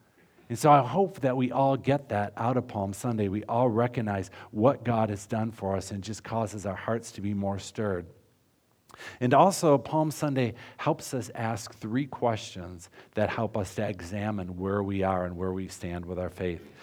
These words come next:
So before we go any farther, I want to read, uh, the scripture from John twelve, twelve through nineteen, f-, and it's about Jesus'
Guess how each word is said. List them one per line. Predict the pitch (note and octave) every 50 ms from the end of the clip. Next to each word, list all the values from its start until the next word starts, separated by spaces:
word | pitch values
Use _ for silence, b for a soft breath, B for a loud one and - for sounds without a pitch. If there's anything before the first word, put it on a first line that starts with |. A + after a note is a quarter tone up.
| B B B B
So | B - D3 C3+
before | C#3 C#3 - F#3+ G3+
we | G#3 G#3
go | F3+ G3 F#3
any | F3 D#3
farther, | - E3 F3 F3 E3+ D#3
I | C#3+
want | C#3+ D3 D#3 D#3+ D#3
to | C#3+
read, | B2+ B2+ C#3+ D#3 E3 E3 E3 C#3 D3+
uh, | B2 A#2 A2+ A2+
the | G#2+ A#2
scripture | - - - - D3+ D#3 D#3 D#3 - F3 F3 E3
from | - - A#2+ A2+ G2+
John | F#2 B2+ B2+ B2+ B2+ C3 C3+ C3+ B2+
twelve, | - - - C3+ B2+ C3 D3+ F3 F#3 - - B B B B B B B B B B _
twelve | - - - B2+ B2+ C3 C3+ C3+ B2+ A#2+ -
through | - - A2+ A2+ A2 A2+
nineteen, | A#2 B2 B2 B2+ B2+ - - - - C3+ D3 D#3 D#3+ E3 D#3+
f-, | - - - D#3 -
and | A#2 G#2+ G#2 G#2 G2+ G#2 G#2
it's | A2+ G#2+ G2+ - - G#2+
about | F#2 F#2+ G#2 G2 G2 G2+ - -
Jesus' | - - A2+ A2+ A#2 A#2 A2+ A#2+ G#2+ - G#2+ F#2